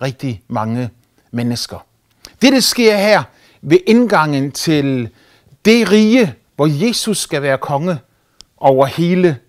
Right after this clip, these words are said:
planeten. Her rejser han sin herlighedstrone, og han samler folkeslagene foran sig, øh,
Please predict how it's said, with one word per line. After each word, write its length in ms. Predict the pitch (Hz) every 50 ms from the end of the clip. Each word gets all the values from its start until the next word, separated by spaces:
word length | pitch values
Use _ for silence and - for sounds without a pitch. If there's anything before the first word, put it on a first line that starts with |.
| _ -
planeten. 640 | - 143 139 135 139 139 131 120 - - 90 85 - _ _ _ _ _ _ _ _ _ _ _ _
Her 180 | - 254 269 233
rejser 360 | 202 220 254 254 - - 202
han 160 | 175 185 185
sin 220 | - - 190 190 170
herlighedstrone, 960 | 165 180 196 214 214 196 185 180 160 - - - 156 160 185 214 202 135 - - _ _ _ -
og 100 | - 131
han 140 | 156 185 185
samler 320 | - 190 190 214 220 214
folkeslagene 880 | 185 - - 214 247 254 226 240 233 - - 190 170 156 156 156 160 147
foran 380 | - - 202 208 214 208 196
sig, 320 | 170 - 175 170 196 208 196 _ _ - - - - _ _ -
øh, 340 | - 156 147 143 143 143 147